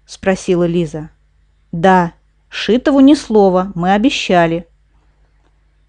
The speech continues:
И никто не знает, как вдруг больно мне стало в эту минуту, как тяжело.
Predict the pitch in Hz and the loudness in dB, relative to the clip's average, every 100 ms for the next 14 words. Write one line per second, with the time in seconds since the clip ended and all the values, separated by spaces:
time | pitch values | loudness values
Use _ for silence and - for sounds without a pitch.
0 | _ 185 208 233 - 339 277 214 196 190 | _ -2 -2 -2 -2 2 4 2 0 0
1 | 170 165 - 294 226 196 240 190 175 233 | -2 -4 -2 -2 -2 -4 -4 -4 0 2
2 | 208 175 170 175 - 185 175 165 175 - | 2 -2 -4 -6 -4 -4 -2 -2 -4 -4
3 | 180 185 180 165 - 165 _ _ _ _ | -2 -2 -2 -4 -10 -18 _ _ _ _
4 | 262 285 - 254 220 254 226 190 156 | -2 -2 0 0 2 0 2 0 -2